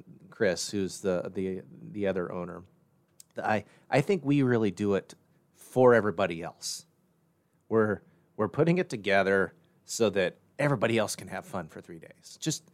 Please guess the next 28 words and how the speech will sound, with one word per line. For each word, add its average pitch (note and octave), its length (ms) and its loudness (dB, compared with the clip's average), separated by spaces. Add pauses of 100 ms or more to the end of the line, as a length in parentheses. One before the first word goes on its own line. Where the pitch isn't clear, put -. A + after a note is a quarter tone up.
(160)
just F3 240 0
let A2 380 -4
go. - 300 -10 (180)
Just D#3 300 -2 (240)
come D3+ 180 2
with D#3 160 0
your E3 120 0
kids. A#2 360 0
Don't A#2 380 0
come G2 200 -4
with E2+ 160 -10
your E2+ 100 -12
kids. - 380 -12
It B2 120 -8
doesn't C#3+ 320 -2
matter. D#2+ 320 -16
Just - 180 -10
come F#3 180 -8
have G#2 220 -8
fun. F2+ 400 -14 (520)
It, A2+ 260 4
it's A#2+ 240 -2
just, - 300 -4 (180)
it, C#3+ 120 -14 (580)
I, C3 240 -4
it's - 180 0
not C3 320 -2
really, B2+ 340 -2